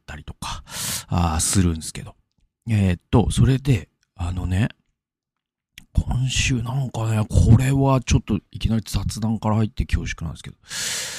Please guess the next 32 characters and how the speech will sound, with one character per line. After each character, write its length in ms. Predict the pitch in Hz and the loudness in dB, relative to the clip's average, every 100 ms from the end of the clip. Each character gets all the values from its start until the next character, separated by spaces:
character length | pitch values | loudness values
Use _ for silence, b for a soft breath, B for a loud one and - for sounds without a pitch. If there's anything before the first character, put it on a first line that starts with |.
| B B | B B
あ 220 | - 101 101 | 0 4 4
の 1900 | 101 98 98 98 95 92 92 90 90 87 85 82 80 82 82 82 82 82 80 | 4 4 4 4 2 2 0 0 -2 -2 -2 -4 -4 -6 -6 -8 -8 -10 -4
ー、 40 | |
ま 680 | 101 151 170 175 170 170 165 | 0 2 2 0 0 -2 -2
あ、 40 | |
そ 160 | 143 143 | -2 -2
の、 300 | 127 120 110 _ _ - | -2 0 -2 _ _ -6
筋 1200 | - 160 190 202 196 196 196 196 196 180 160 - _ _ _ _ _ _ - | 0 2 2 2 2 0 0 -2 -2 -4 -6 -10 _ _ _ _ _ _ -4
ト 140 | 151 | 2
レ 160 | 147 139 | 6 6
を 140 | 127 | 6
僕 280 | 117 107 - | 6 6 6
は 260 | 107 101 - B B B B B B | 6 6 4 B B B B B B
ず 160 | - - | -6 -6
っ 40 | - - | -6 0
と 120 | 82 | 2
ね、 220 | 82 78 - _ | 4 2 -2 _
し 180 | - - | -4 -2
て 180 | 92 85 | 2 4
る 100 | 82 | 4
わ 120 | 80 | 2
け 140 | - | 0
な 120 | 76 | -6
ん 420 | 71 73 71 - - | -6 -10 -10 -10 -8
で 120 | - | -4
す 240 | - - 64 58 _ | -2 -4 -6 -14 _
が、 320 | 82 67 58 _ _ _ _ _ _ B B B B B | -6 -6 -8 _ _ _ _ _ _ B B B B B
あ 320 | - 85 80 82 | 0 2 4 2
の、 200 | 85 85 | 2 4
な 140 | 98 | 4
ん 60 | |
か、 120 | 113 | 2